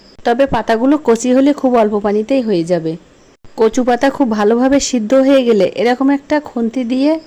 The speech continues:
খুব বেশি পরিমাণে নাড়াচাড়া ঘোটাঘুটি করে নিতে হবে, যেন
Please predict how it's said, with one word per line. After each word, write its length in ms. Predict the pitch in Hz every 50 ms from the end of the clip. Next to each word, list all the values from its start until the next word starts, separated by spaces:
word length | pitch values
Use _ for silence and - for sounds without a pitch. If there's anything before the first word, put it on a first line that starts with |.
| - - _ - -
খুব 160 | - 262 233 208
বেশি 280 | 190 226 240 - - 311
পরিমাণে 420 | 277 311 311 302 302 311 302 294 285
নাড়াচাড়া 520 | 262 254 240 247 247 247 - 254 254 262 262
ঘোটাঘুটি 460 | 233 240 233 233 220 220 214 233 226
করে 220 | 208 214 208 202 202
নিতে 240 | 202 202 196 196 202 190
হবে, 240 | 196 190 175 175 175 180 - - _ _ -
যেন 200 | 185 214 214